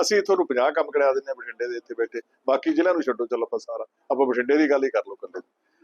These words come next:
ਸੋ ਉਹ ਤਾਂ ਝੂਠ ਬੋਲਦੇ ਆ, ਉਹ ਤਾਂ ਝੂਠ ਬੋਲ ਕੇ ਸੱਤਾ 'ਚ ਆ ਗਈ, ਕੇਰਾ ਦਾ ਲੱਗ ਗਿਆ ਉਹਨਾਂ ਦਾ। ਕਈ ਵਾਰੀ ਹੋ ਜਾਂਦੀਆਂ ਹੁੰਦੀਆਂ ਇਹੋ ਜਿਹੀਆਂ ਸਥਿਤੀਆਂ ਪੈਦਾ ਹੋ ਜਾਂਦੀਆਂ। ਹੁਣ ਤਾਂ ਸੁਪਨੇ ਵੀ ਨਾ ਲੈਣ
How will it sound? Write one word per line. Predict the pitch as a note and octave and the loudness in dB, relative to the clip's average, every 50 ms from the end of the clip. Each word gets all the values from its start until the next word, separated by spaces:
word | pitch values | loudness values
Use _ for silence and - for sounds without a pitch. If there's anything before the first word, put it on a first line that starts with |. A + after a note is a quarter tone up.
| _ _ | _ _
ਸੋ | - B3 C4 C4+ C4+ | -2 2 2 4 4
ਉਹ | B3+ B3+ | 2 2
ਤਾਂ | B3 A#3 | 0 0
ਝੂਠ | A#3+ A#3 F#3 D3+ D3+ | 0 0 -2 -2 -2
ਬੋਲਦੇ | E3+ E3+ F3 F3+ F#3 F#3+ G#3 | 0 2 2 2 4 4 4
ਆ, | |
ਉਹ | G#3 | 4
ਤਾਂ | G#3 G#3 | 4 2
ਝੂਠ | G3 - F#3 D3+ D3 | 2 2 0 -2 -2
ਬੋਲ | D3+ D#3 E3 E3 E3+ | -2 0 0 0 0
ਕੇ | - F3 | 0 -2
ਸੱਤਾ | D#3+ - E3 - E3+ D#3+ | -2 -2 -2 2 2 2
'ਚ | D3+ D3+ | 4 4
ਆ | D3 C#3+ D3 | 4 4 4
ਗਈ, | D#3+ E3 | 2 0
ਕੇਰਾ | D#3+ - C#3+ C#3+ D3 C#3+ | 0 2 2 2 4 4
ਦਾ | C3 B2 A#2+ B2 | 4 4 4 4
ਲੱਗ | A#2+ A2+ G#2+ G#2+ | 4 4 4 2
ਗਿਆ | G#2 B2+ C3+ C#3+ | 2 2 2 2
ਉਹਨਾਂ | D3 - C#3+ C3 | 2 2 0 0
ਦਾ। | A#2 G2 - _ _ _ _ _ _ - | 0 0 -2 _ _ _ _ _ _ -2
ਕਈ | D3+ D#3 | 0 2
ਵਾਰੀ | D#3 D#3 C#3+ C#3+ | 2 4 2 2
ਹੋ | G#2+ A#2 B2+ | 2 2 0
ਜਾਂਦੀਆਂ | B2+ D3 D3 C#3+ C#3+ D3+ C#3+ | 2 0 0 -2 -2 -4 -4
ਹੁੰਦੀਆਂ | C#3 C3+ C3+ C#3 | -4 -4 -4 -2
ਇਹੋ | B2+ B2+ | -2 -2
ਜਿਹੀਆਂ | B2+ C3+ C3 | -2 -4 -6
ਸਥਿਤੀਆਂ | - - _ _ - C3+ B2+ | -6 -8 _ _ -4 -4 0
ਪੈਦਾ | - C3 B2 C3 | 2 2 4 4
ਹੋ | B2 A#2+ A#2+ | 4 2 2
ਜਾਂਦੀਆਂ। | A#2+ C3 D#3+ E3+ F#3 - _ _ _ _ _ - | 0 0 -2 -4 -8 -8 _ _ _ _ _ -8
ਹੁਣ | F#3 F#3 | -4 0
ਤਾਂ | - G#3+ | 0 2
ਸੁਪਨੇ | - - F#3 D#3+ F#3 G#3 G#3 | 2 2 0 2 2 2 2
ਵੀ | G#3+ G#3+ | 2 2
ਨਾ | G#3+ G#3+ | 2 2
ਲੈਣ | G3 G3+ G#3 | 2 2 0